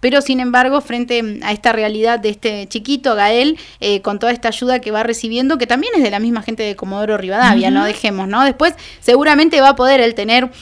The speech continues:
Speaker 1: eh, algunos datos frente a to-, quienes les han donado, si son todos de, de la zona o por ahí de otros lugares del país, que también se puede dar.
Speaker 2: También.
Speaker 1: Así que muy contentos y, bueno, más de cuatrocientos mil pesos.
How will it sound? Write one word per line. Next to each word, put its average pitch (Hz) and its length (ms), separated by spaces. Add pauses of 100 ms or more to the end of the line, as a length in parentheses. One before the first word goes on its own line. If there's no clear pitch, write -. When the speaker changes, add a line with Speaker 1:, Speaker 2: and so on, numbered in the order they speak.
(180)
Speaker 1:
eh, 202 560
algunos 233 360
datos 262 400
frente 226 440
a 202 180
to-, 220 200
quienes 240 260
les 214 200
han 226 140
donado, 247 440
si - 160
son 214 240
todos 226 200
de, 202 340
de 196 100
la 196 140
zona 294 480
o 254 260
por 226 120
ahí 214 120
de 233 80
otros 226 200
lugares 208 300
del 196 140
país, 285 280
que 226 120
también 208 260
se 214 140
puede 196 340
dar. 208 200 (300)
Speaker 2:
También. 185 240
Speaker 1:
Así 156 120
que 208 260
muy 285 280
contentos 330 540
y, 240 40
bueno, 190 220
más 214 140
de 254 100
cuatrocientos 202 640
mil 233 180
pesos. 311 380